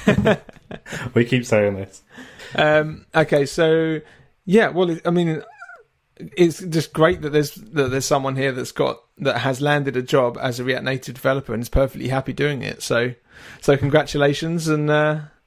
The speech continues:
Speaker 2: more power to you. I hope you don't stop listening to the show as a result of no longer doing <laughs> native Swift development.
Speaker 1: Um, shall we move on to the next pe-, piece of feedback? So this was from Joe Cab. So,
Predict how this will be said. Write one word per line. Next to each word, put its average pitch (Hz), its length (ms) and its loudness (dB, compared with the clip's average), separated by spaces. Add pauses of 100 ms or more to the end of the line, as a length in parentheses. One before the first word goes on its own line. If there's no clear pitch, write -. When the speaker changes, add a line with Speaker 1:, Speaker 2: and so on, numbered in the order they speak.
(180)
Speaker 2:
more 160 200 6
power 160 240 2
to 175 140 2
you. 170 120 6
I 156 40 4
hope 165 140 0
you 160 60 -4
don't 151 180 -2
stop 156 200 -4
listening 143 340 0
to 139 100 -12
the 139 100 -2
show 151 300 2
as 139 120 0
a 143 80 2
result 143 420 2
of 131 140 -6
no 147 280 2
longer 143 280 0
doing 139 340 2 (100)
<laughs> 254 380 -4 (340)
native 160 440 0
Swift 175 220 0
development. 127 520 -2 (720)
Speaker 1:
Um, 131 420 0
shall - 180 0
we 160 60 2
move 151 60 -2
on 139 60 -2
to 127 60 -6
the 135 100 4
next 135 220 0
pe-, 127 180 0
piece - 300 0
of 127 60 -8
feedback? 117 460 0
So 123 140 0
this 131 140 2
was 120 120 -6
from 110 240 0
Joe 107 240 2
Cab. 95 280 -4
So, 104 300 0